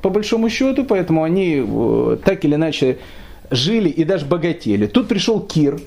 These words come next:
со своей Махура Маздой и со своими постоянно этими вещами: «Давайте делать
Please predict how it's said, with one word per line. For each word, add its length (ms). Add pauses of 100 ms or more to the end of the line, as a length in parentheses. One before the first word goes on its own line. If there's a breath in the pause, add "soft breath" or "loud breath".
(600 loud breath)
со 160
своей 380
Махура 400
Маздой 580
и 100
со 140
своими 280
постоянно 500
этими 320
вещами: 400
«Давайте 320
делать 300